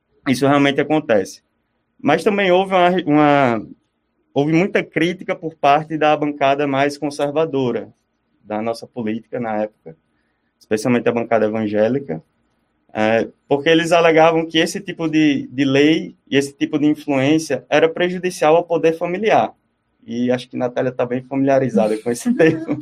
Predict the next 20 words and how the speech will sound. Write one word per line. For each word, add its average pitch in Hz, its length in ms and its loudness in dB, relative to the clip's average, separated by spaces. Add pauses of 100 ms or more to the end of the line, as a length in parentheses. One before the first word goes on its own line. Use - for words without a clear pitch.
(100)
<laughs> - 1300 -6 (480)
E, 120 60 0 (300)
e, 131 120 0
então, 156 440 2
basicamente, 180 640 2
a, 147 240 4
as 143 100 2
questões 151 440 0
eram 160 260 2
essas. - 400 -6 (120)
E 180 420 0 (800)
o 160 100 -6
que 208 80 -2
é 214 60 4
que 214 80 -4
a 214 60 6
lei 202 160 2
trouxe 196 500 -6 (100)
de 170 140 -8
novo? 131 340 -2